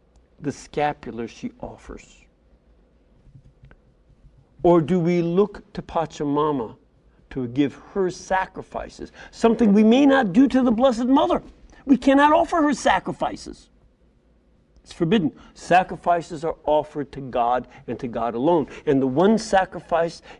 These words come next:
is the body of Jesus Christ, his body and blood, his soul and divinity. That's the one sacrifice Christians have.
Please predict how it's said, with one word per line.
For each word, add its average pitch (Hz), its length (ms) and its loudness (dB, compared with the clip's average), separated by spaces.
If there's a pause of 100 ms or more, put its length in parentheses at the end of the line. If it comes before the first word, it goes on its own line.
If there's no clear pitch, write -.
(120)
is 220 460 2 (340)
the 135 100 0
body 139 320 2
of 131 120 -4
Jesus 123 440 -8
Christ, - 360 -4
his 156 180 -4
body 131 380 -4
and 127 160 -4
blood, 117 260 -2
his 139 140 -8
soul 139 360 -6
and 123 100 -4
divinity. 120 480 -8 (920)
That's - 400 -4
the 156 120 -6
one 135 440 -2
sacrifice - 1080 -16 (320)
Christians - 560 -10
have. - 380 -16